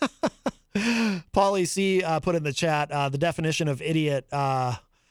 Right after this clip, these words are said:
one, a stupid person. Two, Tucker Carlson. <laughs> No, I don't think he's stupid. I think he's malevolent, but I don't think he's, uh, stupid. Um, Melanie insists, "Nope, complete ass munching idiot." Oh my goodness. Wow.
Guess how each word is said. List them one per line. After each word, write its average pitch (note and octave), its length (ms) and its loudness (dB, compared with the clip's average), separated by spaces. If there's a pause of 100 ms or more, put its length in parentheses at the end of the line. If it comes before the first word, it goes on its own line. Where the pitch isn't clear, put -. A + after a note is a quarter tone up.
(200)
one, D3+ 480 0
a D3 140 0
stupid E3+ 440 0
person. C#3 600 -2
Two, D3+ 380 0
Tucker D3+ 340 -2
Carlson. C#3+ 640 -2
<laughs> - 60 -20 (1600)
No, F3+ 80 4
I A3 120 4
don't C4 120 0
think F#3+ 140 -2
he's D3+ 140 -2
stupid. D#3+ 280 0
I F3+ 80 4
think C#4+ 140 0
he's E3+ 140 -2
malevolent, D3+ 580 0
but B2+ 140 -2
I C3 80 0
don't C3+ 100 -2
think B2+ 160 -2
he's, A#2 300 -2
uh, G#2+ 160 -4
stupid. A#2+ 480 -4 (1200)
Um, C3+ 760 0 (1000)
Melanie G#3 460 2
insists, G3+ 440 -2
"Nope, D#3+ 320 0
complete E3+ 460 -2
ass F3+ 260 -2
munching F3+ 360 -2
idiot." D3+ 400 -2
Oh B3 160 0
my B2 220 -2
goodness. B2 580 -4
Wow. A2+ 420 -6